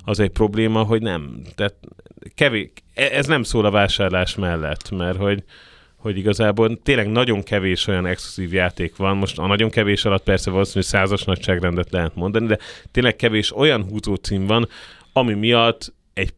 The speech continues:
P S négy tulajdonos, egy, egy P S négy Pro tulajdonos, és feltétlenül azt mondaná, hogy nekem egy P S ötre van, van szükségem, mert még egyébként P S négyen se játszott ki mindent, és, és lehet, hogy még pár év bőven benne van az előző generációs konzoljában.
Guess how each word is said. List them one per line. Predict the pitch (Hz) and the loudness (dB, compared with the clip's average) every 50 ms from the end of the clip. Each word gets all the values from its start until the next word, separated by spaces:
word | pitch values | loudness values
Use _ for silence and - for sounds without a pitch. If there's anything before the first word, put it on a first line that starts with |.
| _ _ | _ _
P | - 127 123 117 104 95 | 2 2 4 4 2 2
S | 87 - | 0 -2
négy | - 117 113 110 101 - | 0 0 0 0 0 -2
tulajdonos, | - - 113 117 113 113 104 110 110 110 107 - - | -2 0 2 4 4 4 2 0 0 0 0 -2 -2
egy, | 95 85 | -2 -2
egy | 87 - - | -4 -4 -4
P | - 110 101 95 | -2 0 0 0
S | - - | 0 0
négy | 98 92 - | -2 -2 -2
Pro | - - 113 104 | 2 2 2 2
tulajdonos, | - 107 104 104 104 98 104 101 - - | 2 2 2 2 2 2 0 -2 -2 -4
és | 104 - | -6 -8
feltétlenül | - - 123 117 107 - - 87 - - 98 | -4 0 0 0 0 -2 -6 -12 -12 -10 -10
azt | 92 92 - | -10 -8 -8
mondaná, | 98 92 92 90 | -8 -6 -4 -4
hogy | 90 90 | -4 -6
nekem | - - 92 | -6 -6 -6
egy | 90 - | -6 -4
P | - - 101 95 85 | -4 -2 -2 -2 -2
S | - - | -2 -2
ötre | 92 - - 90 85 | -4 -2 -2 -2 -2
van, | 82 82 80 80 80 - - - - - - - - _ _ - | -2 -2 -4 -6 -8 -10 -16 -20 -20 -20 -20 -20 -20 _ _ -6
van | 92 90 87 | -4 -2 -2
szükségem, | 87 - - 104 - - - 127 120 117 123 123 123 120 - - - - - - | -2 -4 -6 -4 -2 0 0 0 2 2 2 2 2 0 -2 -6 -12 -20 -10 -2
mert | - 117 123 117 120 | 2 2 2 2 2
még | 113 139 143 139 123 139 | 0 0 0 2 2 2
egyébként | 139 131 135 127 - - 135 131 | 2 2 0 -2 -2 -2 -2 -2
P | - - 123 104 98 98 | 0 2 2 2 2 2
S | - | 0
négyen | - 117 101 92 82 82 85 | 0 0 0 0 0 -2 -4
se | - - 98 | -4 -2 0
játszott | 90 87 85 - - 95 87 - | 0 0 0 -2 -4 -8 -10 -8
ki | - 98 | -8 -4
mindent, | 92 98 107 110 107 107 107 107 104 - | -2 -2 0 2 2 2 2 2 0 0
és, | 110 104 104 98 - | 0 2 2 0 -2
és | - 101 - - | -4 -6 -4 -2
lehet, | - 90 73 73 - | -2 -2 -2 -4 -6
hogy | - 87 | -6 -6
még | 87 87 - | -6 -6 -4
pár | - - 90 85 85 | -2 0 0 2 2
év | 90 87 82 - | 0 -2 -2 0
bőven | - 104 92 78 78 78 80 | 2 2 2 2 0 -2 -2
benne | 78 78 76 76 76 | -4 -4 -4 -4 -6
van | 71 71 67 67 69 - - - _ _ _ - | -6 -6 -8 -8 -10 -12 -16 -20 _ _ _ -14
az | - - - - 73 - - - | -12 -10 -10 -8 -8 -8 -8 -6
előző | 71 78 80 76 73 80 78 | -6 -6 -6 -6 -6 -6 -6
generációs | 78 87 82 80 80 80 - - - 82 - - | -4 -4 -4 -4 -4 -4 -4 -4 -6 -6 -6 -6
konzoljában. | - 80 78 71 71 71 67 69 73 73 69 65 64 82 | -6 -8 -6 -6 -6 -6 -6 -6 -8 -8 -8 -10 -12 -12